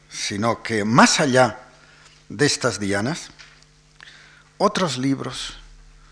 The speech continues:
van repitiendo y reiterando la materia. Desde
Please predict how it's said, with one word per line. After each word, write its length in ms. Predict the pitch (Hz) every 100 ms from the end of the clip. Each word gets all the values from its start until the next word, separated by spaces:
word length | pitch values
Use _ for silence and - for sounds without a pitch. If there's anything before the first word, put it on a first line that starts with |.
| -
van 340 | 92 117 139 117
repitiendo 880 | - 101 101 87 120 113 95 95 - -
y 60 |
reiterando 680 | 101 110 92 98 92 95 87 85 -
la 100 | 92
materia. 520 | 82 - 90 - - - _ _ _ _ _ _ _ - - - -
Desde 1000 | - 90 131 110 107 135 127 123 - -